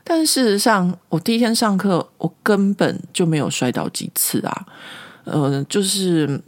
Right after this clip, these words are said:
好像一次还是两次而已吧，只是重心不稳，或是刚开始的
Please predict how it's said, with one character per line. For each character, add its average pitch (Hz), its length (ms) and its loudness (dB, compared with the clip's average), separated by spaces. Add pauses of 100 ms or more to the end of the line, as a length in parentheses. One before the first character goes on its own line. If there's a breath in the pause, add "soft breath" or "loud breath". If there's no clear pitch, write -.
(160)
好 170 160 0
像 202 220 2
一 170 100 0
次 - 260 0
还 147 100 4
是 143 40 4
两 151 240 0
次 - 240 0
而 113 160 2
已 - 80 -4
吧， 58 400 -2
只 123 160 -2
是 175 160 2
重 175 240 2
心 151 240 0
不 151 140 0
稳， 143 160 -2
或 147 80 0
是 151 100 -2 (300)
刚 170 200 2
开 175 160 2
始 - 280 -2
的 50 360 -4